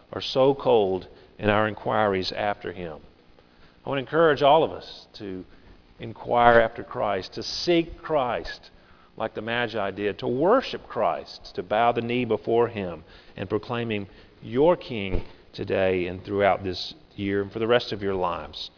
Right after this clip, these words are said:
So Jesus' greatness is shown by these people who come to worship him. Uh, they, they, they made a lot of effort to come because he's worth it. We should too. Well, Jesus' greatness is oddly shown by his enemies as well.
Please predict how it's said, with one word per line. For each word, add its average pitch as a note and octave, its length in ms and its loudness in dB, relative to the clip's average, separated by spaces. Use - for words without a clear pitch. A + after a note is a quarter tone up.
So - 160 -2
Jesus' F3+ 480 2
greatness D3+ 480 2
is A#2+ 100 -4
shown D3 380 0
by A2+ 180 0
these A2+ 180 -4
people C3+ 320 -4
who A2+ 100 -4
come A2+ 400 -6
to B2 100 -6
worship A#2 440 -2
him. E2+ 240 -8
Uh, F2+ 260 -6
they, D3 140 -2
they, D#3 360 -6
they E3+ 80 -4
made F3 160 0
a D3 40 2
lot D#3 200 8
of D3 80 4
effort C3+ 360 -2
to A2+ 80 -10
come F#2+ 380 -6
because G#2+ 240 -6
he's G#2+ 140 -8
worth G#2 360 -6
it. - 100 -16
We B2 160 0
should G#2 260 -2
too. D#2 280 -10
Well, C#3+ 100 2
Jesus' D3+ 420 0
greatness A#2+ 400 4
is A2+ 120 -4
oddly C3 340 0
shown C3 340 -4
by A#2 220 4
his C3 160 -6
enemies C#3+ 360 -4
as A#2 140 -4
well. B2 440 4